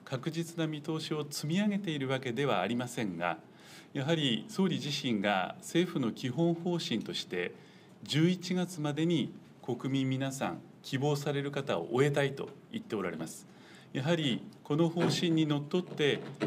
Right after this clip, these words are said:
福島県として対応していくことが重要だと考えています。で、やはり大事なことは、まず高齢者接種を七月末までにしっかり終えること。で、その上で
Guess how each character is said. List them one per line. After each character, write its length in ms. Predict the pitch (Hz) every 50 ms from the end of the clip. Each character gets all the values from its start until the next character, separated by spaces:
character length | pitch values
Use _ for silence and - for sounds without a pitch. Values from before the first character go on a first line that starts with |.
| - -
福 160 | - - -
島 280 | - - 165 165 170 175
県 260 | 170 170 160 156 143
と 140 | 143 143 135
し 120 | - -
て 220 | - 170 170 165 - - - - - - - - -
対 200 | - 139 139 139
応 160 | 139 139 143
し 100 | 143 143
て 120 | 139 143
い 40 | 139
く 60 | 139
こ 100 | - 139
と 140 | 139 180 180
が 240 | 160 135 101 87 - - - - - - -
重 200 | 101 110 117 117
要 200 | 113 113 110 110
だ 100 | 107 139
と 300 | 143 143 127 98 - - - -
考 120 | - 113 110 98
え 100 | 95 87
て 100 | 85 -
い 20 | 82
ま 120 | 80 78
す。 180 | - - - - - - - - - - - - - - - - - -
で、 80 | 147 139
や 80 | 139
は 100 | 139 156 202
り 300 | 208 190 160 127 - - -
大 180 | 135 143 147
事 80 | 147 156
な 100 | 165 160
こ 120 | 160 175
と 120 | 170 - 127
は、 280 | 123 123 110 95 - - - - - - - -
ま 160 | 131 170 208
ず 340 | 202 - 185 170 - - - - - -
高 200 | - 156 156 160
齢 140 | 165 170 165
者 140 | 165 165
接 360 | 165 - - 170 156 - 110 110
種 60 | 107
を 280 | 101 101 98 92 - - - - -
七 260 | - - - - - 147
月 180 | 156 156 156 - 139 143 143
末 120 | 143 - 113
ま 100 | 110 113
で 100 | 123 123
に 120 | 107 -
し 160 | - - - -
っ 20 |
か 120 | - 135
り 140 | 113 98 - -
終 160 | - 127 117 110
え 40 |
る 80 | 104 98
こ 100 | 90 90
と。 160 | - - 80 - - - - - - - - - -
で、 120 | - 147 143
そ 120 | - 165
の 160 | 160 180 190
上 140 | 196 202 196
で 260 | 180 170 143 110 -